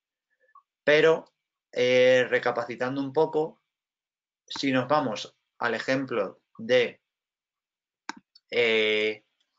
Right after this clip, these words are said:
un equipo de primera división que quiere hacer un presupuesto de dinero,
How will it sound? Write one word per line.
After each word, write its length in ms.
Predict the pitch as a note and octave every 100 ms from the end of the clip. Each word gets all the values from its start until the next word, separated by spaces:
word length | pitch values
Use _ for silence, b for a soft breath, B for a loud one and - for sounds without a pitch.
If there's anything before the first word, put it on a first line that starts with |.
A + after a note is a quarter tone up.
| _ - - _ _ _ _ _ _ _ _ _ _ _ _
un 340 | - C#3+ C#3 -
equipo 640 | B2+ - C#3+ C3+ G#2+ G2 -
de 140 | A2+
primera 360 | A2 A2 A#2 B2+
división 520 | C3 B2+ D3+ C3+ G#2+
que 100 | -
quiere 160 | A#2 A#2
hacer 220 | A#2 A#2+
un 80 | A#2
presupuesto 580 | A#2 A#2+ A2 A#2+ -
de 120 | A#2+ A#2+
dinero, 580 | C3 C3+ D3 C#3+ -